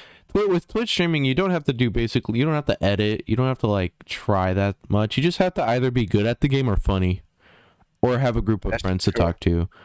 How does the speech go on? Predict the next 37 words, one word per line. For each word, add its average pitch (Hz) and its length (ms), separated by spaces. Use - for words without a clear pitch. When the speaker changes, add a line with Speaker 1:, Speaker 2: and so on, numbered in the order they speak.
Speaker 1:
That's 131 160
why, 151 220
that's - 180
why, 170 220
like, 135 180
I 110 100
preferred 110 460
it 120 100
at 101 140
the 98 100
time, 95 500
and 101 140
then 101 80
it's 101 220
like, 95 340
after 107 340
that 113 120
kind 104 260
of 90 100
shift - 440
and, 95 100
like, 87 180
rethinking 95 760
of 85 140
how, 85 320
like, 80 240
content 95 440
should 104 140
be 107 120
enjoyed, 113 420
I, 85 220
I 123 200
much 110 420
preferred 98 380
the 87 220
YouTube 104 280
av-, 101 320